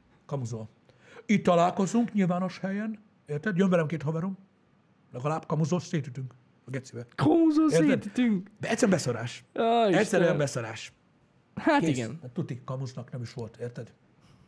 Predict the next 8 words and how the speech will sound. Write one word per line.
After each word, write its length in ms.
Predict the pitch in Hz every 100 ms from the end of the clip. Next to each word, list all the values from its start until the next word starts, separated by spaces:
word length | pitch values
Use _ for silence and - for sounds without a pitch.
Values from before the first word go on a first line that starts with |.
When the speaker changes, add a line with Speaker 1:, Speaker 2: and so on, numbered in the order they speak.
| _
Speaker 1:
Nem. 200 | - 117 107 - -
Délután 360 | - 349 - 233
ez 100 | 196
a 40 |
stream 240 | 160 196 151
lesz. 180 | 135 -
Aha, 280 | 131 143 - _ _ _
persze. 260 | 113 113